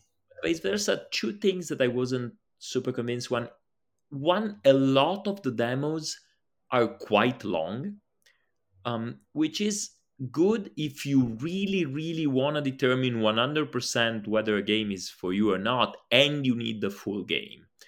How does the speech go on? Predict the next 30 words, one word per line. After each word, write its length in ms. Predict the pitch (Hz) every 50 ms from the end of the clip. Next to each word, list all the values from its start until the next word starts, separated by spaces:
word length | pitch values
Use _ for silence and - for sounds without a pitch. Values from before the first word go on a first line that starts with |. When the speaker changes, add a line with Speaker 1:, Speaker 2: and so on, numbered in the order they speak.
| _ _ _ _ _ _ _ _ _ _ _ _ _ -
Speaker 2:
But 260 | 127 - 127 - - 180
often 540 | 190 185 185 - 196 185 165 151 135 131 _ _ _ _ _ _ _ _ -
to 140 | 147 143 131 - _
try 380 | - - - 143 147 147 160 180
and 300 | 185 185 170 143 131 127
get 480 | 131 127 127 127 127 - - - - - _ _ _ _ _ _ -
shorter, 1120 | - - - - - 131 127 135 139 139 139 - 147 131 127 127 127 127 127 131 - _ _ _ _ -
and 160 | 110 117 117
I'm 100 | 113 123
not 200 | 131 156 165 -
talking 500 | - 131 123 - - 113 107 98 92 - _ _ _ _ _ _ _
five 400 | - - - 110 104 87 - 98
minutes, 460 | 120 147 165 131 98 85 87 - -
but 200 | - 104 - -
even, 180 | 117 110 104 101
like, 260 | 98 90 90 - - _ -
an 140 | 95 95 104
half 260 | 107 127 131 - -
an 100 | 120 117
hour 280 | 110 110 110 110 110
demo 360 | 107 110 104 104 107 104 98 98
or, 220 | 95 90 90 95
or 80 | 95 95
something 380 | - - 101 101 101 92 92
like 140 | 90 90 98
that, 300 | 113 117 117 117 - - - - - _ _ _ _ _ _ _
we 100 | - 127
would 140 | 123 123 127
need 240 | 131 139 139 131 -
to, 320 | - 127 120 117 110 104